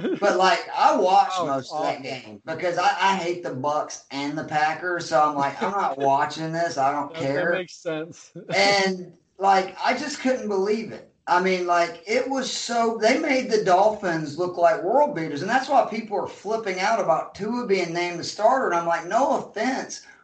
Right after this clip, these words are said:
Speaker 2: We've seen what happens with Fitzpatrick." If they are seeing Tua every week look like the better quarterback, and you are now officially in the playoff hunt,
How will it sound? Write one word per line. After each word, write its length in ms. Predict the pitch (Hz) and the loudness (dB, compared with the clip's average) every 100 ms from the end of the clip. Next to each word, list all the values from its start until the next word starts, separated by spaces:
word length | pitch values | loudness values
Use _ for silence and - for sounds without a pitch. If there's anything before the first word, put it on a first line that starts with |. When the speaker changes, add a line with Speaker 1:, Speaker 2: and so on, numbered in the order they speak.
| - | -4
Speaker 2:
We've 240 | 277 311 | -2 0
seen 380 | - 269 294 277 | 2 2 2 2
what 180 | 262 185 | 2 0
happens 480 | 202 233 247 220 175 | 2 2 0 -4 -2
with 200 | 180 - | -4 -2
Fitzpatrick." 920 | 185 - 185 196 196 160 123 - - _ _ _ _ _ _ _ - | -6 -4 6 6 6 -2 -8 -10 -18 _ _ _ _ _ _ _ -2
If 260 | 190 - | -2 4
they 320 | 214 269 339 | 6 6 4
are 160 | 320 247 | 0 0
seeing 500 | - 240 247 240 - | -4 -4 -4 -4 -6
Tua 680 | - 208 233 143 120 131 - _ _ _ - | -4 -4 2 2 2 -2 -6 _ _ _ -6
every 420 | 185 220 233 208 | -2 -2 -2 -2
week 300 | 180 214 214 - | -2 -2 -6 -10
look 460 | 156 202 240 - - | 0 0 0 -4 0
like 220 | 180 - | 0 2
the 100 | 127 | -2
better 320 | 135 175 208 | 2 4 4
quarterback, 840 | - - 180 208 233 233 254 262 - | 0 0 2 2 4 6 6 4 -2
and 220 | 170 170 | -8 -6
you 160 | 202 277 | -2 2
are 140 | 240 | 2
now 400 | 175 233 220 135 - | 2 2 0 -2 0
officially 480 | 208 214 240 226 | 2 2 2 -2
in 100 | 214 | -2
the 80 | 190 160 | -2 -4
playoff 500 | 170 208 240 240 254 | 2 4 4 2 0
hunt, 320 | 269 302 | 0 -2